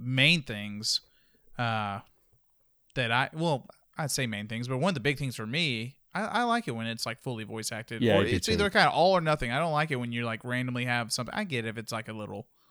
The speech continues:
Speaker 1: tavern or something like that, but you know, you know what I'm saying. Anyway,
Speaker 2: Yeah, especially
Speaker 1: so
Speaker 2: your main, your main characters, you know?
Speaker 1: Yes, exactly, exactly. And so that was, and so I believe they s-,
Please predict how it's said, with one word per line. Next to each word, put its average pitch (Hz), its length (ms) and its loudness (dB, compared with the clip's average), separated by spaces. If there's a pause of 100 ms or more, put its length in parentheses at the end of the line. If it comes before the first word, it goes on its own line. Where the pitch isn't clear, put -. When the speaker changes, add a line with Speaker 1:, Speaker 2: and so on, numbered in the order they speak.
(1200)
Speaker 1:
tavern 107 420 -2
or 107 120 -4
something 110 200 -8
like 110 120 -8
that, 110 220 -6
but 120 160 -8
you 170 120 -4
know, 147 240 2
you 151 120 -6
know 127 120 -2
what 107 60 -4
I'm 104 120 -6
saying. 107 200 -8 (200)
Anyway, 214 200 8
Speaker 2:
Yeah, 120 60 8
especially 180 340 4
Speaker 1:
so 214 80 10 (320)
Speaker 2:
your 156 80 4
main, - 100 -6
your 113 80 6
main 117 220 6
characters, 82 540 -2
you 87 80 -4
know? 90 180 -4
Speaker 1:
Yes, 135 380 -2
exactly, 127 640 0
exactly. 113 580 -4
And 131 140 -4
so 139 280 2
that 180 340 4
was, 143 280 0
and 151 240 -2
so 160 260 0
I - 120 -4
believe 175 360 -2
they 208 80 0
s-, - 140 0